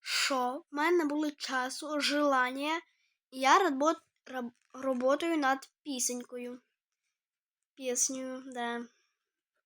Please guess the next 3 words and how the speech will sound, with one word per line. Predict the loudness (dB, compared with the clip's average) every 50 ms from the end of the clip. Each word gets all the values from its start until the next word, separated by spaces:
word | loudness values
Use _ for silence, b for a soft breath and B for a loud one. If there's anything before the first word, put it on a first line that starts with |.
| _ _ _ _ _ _ _ _ _ _ _ _ _ _ _ _ _ _ _ _ _ _ _ _ _ _ _ _ _ _ -8
Не | -6 -4 -2
буду | -2 -4 -4 -6 -10
спойлерити. | -14 -14 -8 -4 -2 -2 0 0 -2 -2 -4 -6 -8 -10 -10 -10 -10